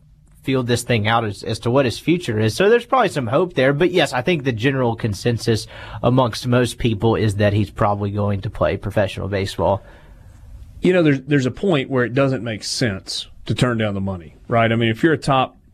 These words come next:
Speaker 2: really a first-round pick, but, but especially a top fifteen pick,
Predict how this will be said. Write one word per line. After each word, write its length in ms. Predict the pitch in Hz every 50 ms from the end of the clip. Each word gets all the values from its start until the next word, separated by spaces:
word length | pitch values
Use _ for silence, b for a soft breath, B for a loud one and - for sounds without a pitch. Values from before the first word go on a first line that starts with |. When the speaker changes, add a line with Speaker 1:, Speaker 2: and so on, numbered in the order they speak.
| - - - - - - - - - -
Speaker 2:
really 240 | 170 330 - 127 117
a 40 |
first-round 640 | 110 - - 131 123 117 - 120 117 117 120 117 104
pick, 300 | - 127 120 120 - -
but, 240 | 127 - - 143 156
but 80 | 147 131
especially 540 | 123 - - 151 151 147 - - 143 131
a 80 | 120 113
top 260 | - 135 123 - -
fifteen 480 | - 131 127 127 - 123 123 127 127 113
pick, 360 | - 135 123 113 - -